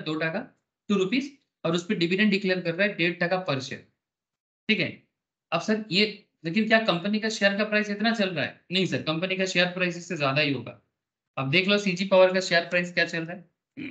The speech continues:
सीजी power share price,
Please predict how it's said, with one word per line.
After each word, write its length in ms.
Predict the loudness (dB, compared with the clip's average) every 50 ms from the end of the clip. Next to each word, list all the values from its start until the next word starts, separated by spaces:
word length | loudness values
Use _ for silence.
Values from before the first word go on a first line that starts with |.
| -14 -18 _ _ _ _ _ _ _ _ _ _ _ _ _ _ _ _ _ _ _ _ _ _ _ _ _ _ _ _
सीजी 240 | -6 -4 -2 -2 -2 0
power 420 | 2 2 2 4 2 0 -2 -4 -14 _ _ _ _ _ _ _ _ _ _ _ _ _ _ _ _ _ _ _ _ _ _ _ _ _ _ _ -2
share 220 | 0 0 0 0
price, 220 | -4 -12 -16 -18